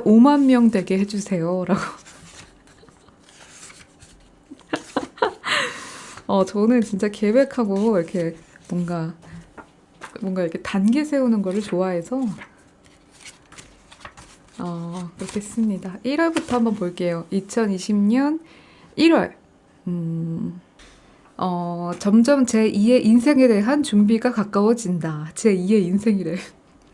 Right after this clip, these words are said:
"살도 빼고 컴퓨터도 사고." 그러니까 컴퓨터를 이제 영상 편집을 할 그런 편-, 컴퓨터를 샀어요. "내일은 점심 먹고 보내줄까?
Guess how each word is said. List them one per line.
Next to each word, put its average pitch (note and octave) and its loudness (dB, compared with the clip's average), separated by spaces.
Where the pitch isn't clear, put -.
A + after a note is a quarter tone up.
"살도 E4 2
빼고 C#4+ 2
컴퓨터도 E4 0
사고." F#3 -4
그러니까 F3+ -10
컴퓨터를 C4 0
이제 G3 -6
영상 B3 2
편집을 A#3 0
할 G3+ -4
그런 F3+ -8
편-, A#3 -6
컴퓨터를 C4+ -4
샀어요. G3+ -6
"내일은 A#3+ 2
점심 A3+ 2
먹고 A#3+ 2
보내줄까? G#3+ 0